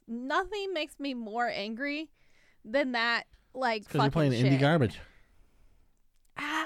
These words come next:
Speaker 1: I don't know. Project Warlock did that, and I don't
Speaker 2: That
Speaker 1: think that
Speaker 2: is a
Speaker 1: one is
Speaker 2: fucking
Speaker 1: as garbage.
Speaker 2: indie ass indie game.
Speaker 1: It's so weird. It started at, like, a hundred and twenty percent, and it was so fucking loud, and it blew my ears out, and I had to apologize to chat 'cause I was not expecting that.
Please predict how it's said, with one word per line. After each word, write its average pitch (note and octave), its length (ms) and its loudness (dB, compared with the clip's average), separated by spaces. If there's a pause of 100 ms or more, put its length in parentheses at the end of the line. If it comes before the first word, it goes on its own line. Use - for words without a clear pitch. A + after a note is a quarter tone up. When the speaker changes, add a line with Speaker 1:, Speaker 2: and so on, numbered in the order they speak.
Speaker 1:
I D#4+ 120 0
don't G4 160 -2
know. G#4 140 -2
Project D#4 480 -4
Warlock C#4+ 440 0
did G#3 180 -12
that, G3 380 -2
and A3+ 200 -6
I A#3+ 80 -4
don't D4+ 100 -4
Speaker 2:
That B3 160 2
Speaker 1:
think C#4+ 220 -6
that A#3+ 120 -2
Speaker 2:
is A#2+ 120 0
a G#2+ 60 0
Speaker 1:
one - 40 -4
is - 120 -6
Speaker 2:
fucking C#3 360 2
Speaker 1:
as C3 60 2
garbage. D3 200 6
Speaker 2:
indie C#3 260 6
ass C#3+ 320 4
indie D3 400 6
game. E2 280 -4 (1120)
Speaker 1:
It's - 160 -10
so C#4 260 -2
weird. A3+ 360 -2
It A3+ 220 -4
started B3+ 340 -2
at, A#3 140 0
like, A3 180 -4
a G#3+ 100 0
hundred G3+ 340 -6
and G#3+ 200 -6
twenty G3 300 -10
percent, G3+ 580 -8
and A3 140 -6
it G#3 100 -6
was G3+ 140 -10
so G#3 340 -6
fucking G3 360 -8
loud, G3 340 -6
and F#3+ 100 -8
it G3 140 -12
blew G#3 140 -6
my F#3+ 120 -8
ears F#3+ 300 -8
out, G3 240 -8
and G#3+ 340 -6
I G#3+ 120 -2
had G3+ 100 -6
to G3 80 -4
apologize F#3+ 560 -8
to G3+ 100 -16
chat F#3 300 -8
'cause G3+ 180 -12
I G3 60 -12
was F#3 120 -16
not G3+ 320 -4
expecting - 500 -16
that. - 340 -10